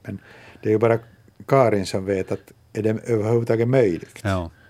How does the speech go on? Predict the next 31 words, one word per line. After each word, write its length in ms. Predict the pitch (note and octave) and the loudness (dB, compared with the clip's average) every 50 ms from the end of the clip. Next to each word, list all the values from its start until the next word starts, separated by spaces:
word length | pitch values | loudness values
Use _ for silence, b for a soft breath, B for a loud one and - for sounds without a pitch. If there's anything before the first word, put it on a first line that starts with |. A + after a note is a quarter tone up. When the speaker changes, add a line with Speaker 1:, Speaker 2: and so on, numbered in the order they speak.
| b b | b b
Speaker 2:
För 80 | - D#3 | 0 2
jag 60 | D3+ | 2
tänker 220 | - F#3 D#3 D3 C3 | 2 2 0 0 2
här 180 | E3+ F#3+ F3 | 2 2 2
så, 160 | - - E3 | 0 -2 -4
det 160 | A#2+ C3+ C3 C3+ | -4 -4 -6 -6
ser 360 | - - D#3 D3 C#3+ E3+ G3+ | -4 -2 -2 0 0 -2 -2
ut 80 | G3+ | -2
som 120 | - F#3 D3+ | -2 -2 -2
att 180 | B2+ - - | -2 -2 -4
jordgubbarna 520 | D3 D3 D3 C3+ B2+ C3+ B2 B2 B2 A#2 G#2+ | -4 -4 -2 -2 -2 -2 -2 -2 -4 -4 -4
skulle 160 | - C3+ A#2 | -4 -4 -4
verkligen 340 | B2+ B2+ - C#3 A#2+ A#2 G#2+ | -4 -4 -4 -4 -4 -2 -2
ha 80 | A2+ | -2
plockats. 920 | - - - - B2 B2+ D3 - - _ _ _ - - E2 - - - | -4 -4 -6 -6 -4 -4 -4 -6 -8 _ _ _ -8 -8 -8 -8 -10 -10
Det 120 | - A#2 G#2+ | -6 -4 -2
har 100 | A2+ C3 | -2 -2
inte 120 | C3+ - | -4 -4
liksom, 300 | C#3 B2+ - C3+ A#2+ G#2 B B B B B B B - | -8 -6 -4 -6 -6 -6 B B B B B B B -6
det, 220 | B2 A#2 A2+ G#2+ | -4 -4 -4 -4
det 140 | A2+ A#2 A2+ | -4 -6 -6
finns 280 | - - C3 B2 - C#3 | -6 -6 -6 -6 -6 -8
inte 140 | C3 - | -8 -8
kvar 260 | - - C3+ D3 D3 C#3 | -8 -4 -2 -2 -2 -2
någonting 380 | A2+ G2+ G2 - - A#2+ G#2+ | -2 -4 -6 -8 -8 -6 -6
grönt, 680 | G2+ G2+ A2+ - B2 C#3 C#3+ A#2+ G2+ F#2 E2+ - - - | -4 -4 -4 -4 -2 -2 -2 -2 -2 -4 -6 -10 -8 -8
vet 160 | E2+ E2+ - | -6 -6 -6
ni, 80 | F#2 E2+ | -10 -12
så 100 | - G2 | -8 -8
där 60 | F2+ | -6
i 220 | F#2 F#2 F#2 - | -6 -6 -8 -10